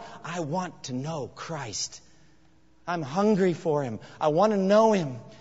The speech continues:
Yes, I can easily see spending eternity studying this person because there's so much to know. I want to know Christ." Is that what you're like? Or have idols crept in and,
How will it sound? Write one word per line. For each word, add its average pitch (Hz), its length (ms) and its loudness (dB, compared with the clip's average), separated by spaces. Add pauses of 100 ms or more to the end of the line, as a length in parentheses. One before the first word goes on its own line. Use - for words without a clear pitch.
(140)
Yes, 202 340 4
I 185 120 2
can 170 160 -4
easily 196 480 2
see 202 320 -4
spending 175 480 0
eternity 175 500 0
studying 185 540 2
this 139 160 -6
person 104 460 -6 (760)
because 151 280 -4
there's 151 220 -2
so 190 240 0
much 170 320 -6
to 139 100 -10
know. 117 240 -10 (200)
I 127 80 -10
want 151 360 -6
to 143 100 -10
know 131 120 -6
Christ." 135 340 -8
Is 113 100 -10
that 190 160 -6
what 190 240 -14
you're 170 120 -8
like? 185 360 -14 (500)
Or 127 120 -6
have 123 260 -8
idols 131 460 -6
crept - 340 -8
in 120 140 -2
and, 95 220 -8